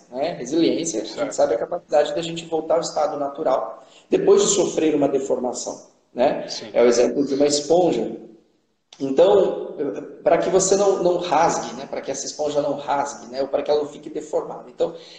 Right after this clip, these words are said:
Speaker 1: essas habilidades, elas vão ser muito importantes, tá? É, é,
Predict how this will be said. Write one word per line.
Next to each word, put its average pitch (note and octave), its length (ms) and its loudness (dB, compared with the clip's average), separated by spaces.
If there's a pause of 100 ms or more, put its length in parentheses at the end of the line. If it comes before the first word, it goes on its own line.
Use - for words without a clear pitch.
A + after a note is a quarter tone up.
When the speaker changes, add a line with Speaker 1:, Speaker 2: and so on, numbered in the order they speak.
Speaker 1:
essas F#3+ 480 2
habilidades, D3 1040 2
elas C#3+ 280 4
vão D#3 180 -2
ser E3+ 560 -4
muito D3+ 260 -6
importantes, - 840 -10
tá? D3+ 360 2 (220)
É, D#3 260 6
é, F#3+ 360 2